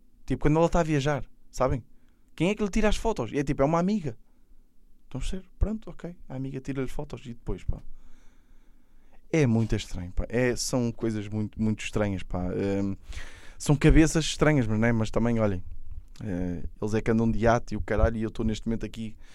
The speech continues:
a gravar o podcast de uma barraca, sabem? <laughs> Olha, pá, ó, malta, tenho aqui uma, uma, uma, uma, uma experiência para vos contar.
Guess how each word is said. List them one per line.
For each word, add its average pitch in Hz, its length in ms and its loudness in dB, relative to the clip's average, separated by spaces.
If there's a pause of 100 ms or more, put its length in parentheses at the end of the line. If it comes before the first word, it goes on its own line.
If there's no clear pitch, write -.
(160)
a - 60 -8
gravar 113 260 4
o 107 60 4
podcast - 380 10
de - 40 0
uma 113 120 6
barraca, 110 360 2 (480)
sabem? 104 360 -2 (1120)
<laughs> - 240 -6 (1300)
Olha, 117 200 8
pá, 110 120 6
ó, 113 80 8
malta, 120 240 4
tenho 123 160 4
aqui 113 140 -2
uma, 127 180 2
uma, 120 480 0
uma, 110 520 0 (640)
uma, 117 220 6
uma 120 140 4
experiência 117 380 4
para 117 120 8
vos - 100 0
contar. 101 380 -2